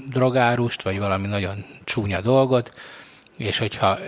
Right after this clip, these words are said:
elég kitartó, meg be tud épülni egy ilyen hálózatba, akár vásárlóként, akár eladóként, ugye, mert pedofiliában ugye ez is jó, mert fel tudod göngyölíteni, hogy kik vásárolnak ilyen termékeket,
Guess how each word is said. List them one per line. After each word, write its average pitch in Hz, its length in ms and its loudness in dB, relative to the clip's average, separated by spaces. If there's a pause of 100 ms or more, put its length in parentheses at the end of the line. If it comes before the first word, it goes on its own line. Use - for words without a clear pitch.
(120)
elég 104 280 2
kitartó, 127 640 2
meg 95 200 0
be 107 100 0
tud 107 180 -2
épülni 104 420 -2
egy 95 160 -2
ilyen 95 160 0
hálózatba, 120 1000 0 (180)
akár 98 400 0
vásárlóként, 104 1200 -2 (300)
akár 107 420 -2
eladóként, 113 840 0
ugye, 110 260 -2
mert 98 220 -2
pedofiliában 101 960 -2 (120)
ugye 104 160 -2
ez 104 120 -2
is - 200 2
jó, 117 160 4
mert 107 320 0
fel 98 180 2
tudod 101 300 -2
göngyölíteni, 104 540 -2
hogy 98 120 -2
kik - 180 -4
vásárolnak 110 800 2
ilyen 113 200 0
termékeket, 113 800 -2